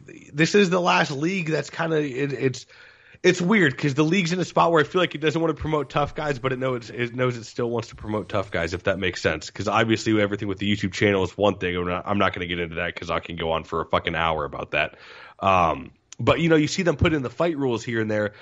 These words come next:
but they still sign guys like Collins, Skio, Neuber, Howe, Blatchman, you know, whoever.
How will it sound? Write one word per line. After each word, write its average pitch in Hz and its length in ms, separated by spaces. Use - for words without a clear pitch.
but 151 300
they 131 100
still 127 280
sign 117 320
guys 107 340
like 95 160
Collins, 95 540
Skio, 101 460
Neuber, 92 380
Howe, 95 420
Blatchman, 90 640
you 92 80
know, 90 220
whoever. 101 560